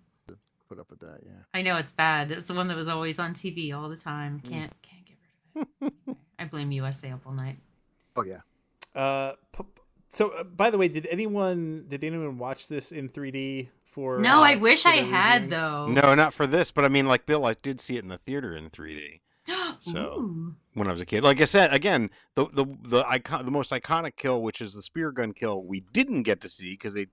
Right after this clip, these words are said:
Speaker 2: That
Speaker 4: didn't
Speaker 2: is
Speaker 4: change
Speaker 2: a
Speaker 4: out the
Speaker 3: Yeah.
Speaker 4: bulb.
Speaker 2: bummer.
Speaker 1: Yeah.
Speaker 4: But it also had some absolutely gorgeous shots. Now,
Speaker 2: Mm.
Speaker 4: one of the s-, one shot I do remember was when they're in the back of the van and they're smoking pot,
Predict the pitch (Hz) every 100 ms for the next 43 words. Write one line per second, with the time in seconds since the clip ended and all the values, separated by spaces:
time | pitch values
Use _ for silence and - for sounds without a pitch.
0 | - 214 180 131 - - - 143 135 139
1 | 131 127 131 139 - 98 - _ _ 110
2 | 143 139 - _ _ 147 151 196 233 175
3 | 135 - 135 - 127 - 175 170 - -
4 | 92 90 92 107 - - 175 87 - -
5 | 131 117 - - 147 127 117 110 - 135
6 | 175 196 151 117 107 131 117 104 98 98
7 | 98 98 104 104 104 98 87 110 127 127
8 | 107 107 107 101 90 90 - 110 113 107
9 | - 104 92